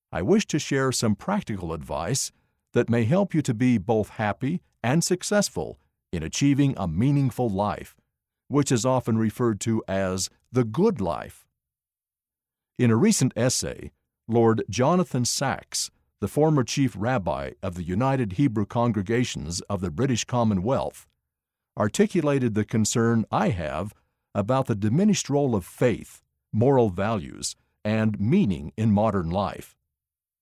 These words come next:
He stated, If there is one thing the great institutions of the modern world do not do,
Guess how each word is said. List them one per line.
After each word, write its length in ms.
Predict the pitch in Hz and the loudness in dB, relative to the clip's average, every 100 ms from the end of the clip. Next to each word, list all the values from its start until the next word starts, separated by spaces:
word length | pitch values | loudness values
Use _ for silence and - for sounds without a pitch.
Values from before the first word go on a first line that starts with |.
| _ _ | _ _
He 100 | 147 | -2
stated, 640 | 135 - 151 123 65 - - _ _ _ _ _ _ _ | -2 2 2 2 -2 -12 -20 _ _ _ _ _ _ _
If 160 | 85 85 | -8 -2
there 220 | 113 104 | 0 2
is 160 | 95 73 | 0 0
one 300 | 85 165 175 | 2 2 4
thing 360 | 170 135 87 | 2 2 0
the 120 | 80 85 | -4 -2
great 300 | 113 330 - | 0 0 0
institutions 800 | 156 170 - 151 156 147 143 131 | -2 -2 -4 0 0 0 -2 -2
of 100 | 120 | 0
the 60 | |
modern 420 | 123 123 127 127 110 | 2 2 2 2 2
world 320 | 123 123 107 | 2 2 4
do 140 | 120 | 4
not 340 | 110 117 - 87 | 4 2 0 -2
do, 380 | 110 73 65 | 0 -2 -8